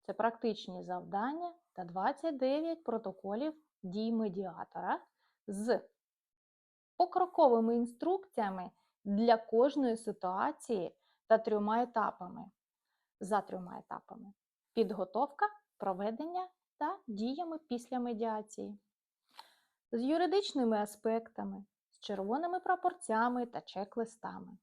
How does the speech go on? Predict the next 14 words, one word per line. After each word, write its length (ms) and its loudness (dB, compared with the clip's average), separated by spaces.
Курс 340 -2
створений 800 2
в 80 -12
зручному 720 0
для 180 0
сьогодення 680 0
онлайн-форматі. 1000 -4
Тривалість 540 4
складає 580 2
тридцять 400 0
п'ять 200 2
годин 380 0
теоретичного 880 -4
навчання 580 -2